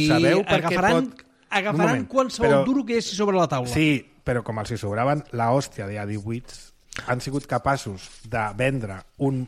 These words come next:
Speaker 1: Mac Neo, que és un Mac, o sigui, oblideu-vos. Oh, és que és per a vuit gigas... És un Mac, punto. Estan venent Macs a cinc-cents noranta-nou, quatre noranta-nou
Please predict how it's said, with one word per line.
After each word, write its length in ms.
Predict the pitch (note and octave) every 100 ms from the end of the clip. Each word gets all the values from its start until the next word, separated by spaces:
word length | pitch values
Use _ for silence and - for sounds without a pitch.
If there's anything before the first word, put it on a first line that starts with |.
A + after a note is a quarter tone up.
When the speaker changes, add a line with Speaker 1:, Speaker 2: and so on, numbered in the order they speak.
| -
Speaker 1:
Mac 520 | A#2 C3+ C#3 - - _ _
Neo, 600 | G#2 A#2 D3 B2 A#2+ E3+ - _ - -
que 120 | - -
és 100 | B2+
un 160 | A#2+ A#2
Mac, 280 | B2 D3 B2
o 60 |
sigui, 160 | B2 A#2
oblideu-vos. 600 | A#2+ C#3+ F3+ C3 G#2+ - - -
Oh, 280 | E3 A3+ A3+
és 160 | G#3+ G3
que 100 | A3
és 60 | -
per 160 | G3
a 100 | F#3 - -
vuit 160 | F#3+ D#3+
gigas... 340 | F3 G3+ G3 F#3 -
És 160 | F#3 F3+
un 100 | D3
Mac, 220 | C3+ - - - -
punto. 320 | D3 C3+ G#2 F2 - - - - -
Estan 280 | B2+ F#3 F#3
venent 220 | F#3 D#3
Macs 340 | C3+ A2 - - -
a 140 | B2+
cinc-cents 500 | - B2+ A#2 E3+ D#3+
noranta-nou, 460 | E3+ D#3 C#3 A#2 G#2+
quatre 320 | D3+ D3+ D#3+
noranta-nou 720 | D#3 C#3+ C#3 C3 C3 C3